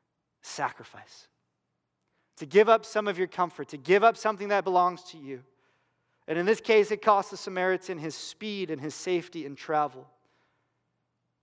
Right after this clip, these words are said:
But here's the fourth and last aspect of mercy that I see here and what the Samaritan did.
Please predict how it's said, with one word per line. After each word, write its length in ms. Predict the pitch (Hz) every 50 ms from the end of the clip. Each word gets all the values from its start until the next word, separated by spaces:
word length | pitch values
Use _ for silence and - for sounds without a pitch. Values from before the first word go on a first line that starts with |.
| _ _ _ _ _
But 120 | 170 156
here's 160 | 160 214 190
the 200 | 170 165 151 135
fourth 360 | - - - 196 190 175 156 -
and 120 | 156 151
last 300 | 151 160 175 175 - - -
aspect 420 | 143 143 139 - - 147 135 -
of 140 | 131 127 123
mercy 440 | 139 139 147 151 151 - - 156 139
that 120 | 135 135
I 80 | 135 135
see 280 | 123 - - 143 135
here 180 | 127 - 156 151
and 80 | 139 135
what 100 | 135 -
the 60 | -
Samaritan 580 | - - 139 135 143 147 147 143 - 139 131
did. 340 | 123 143 147 143 135 139 -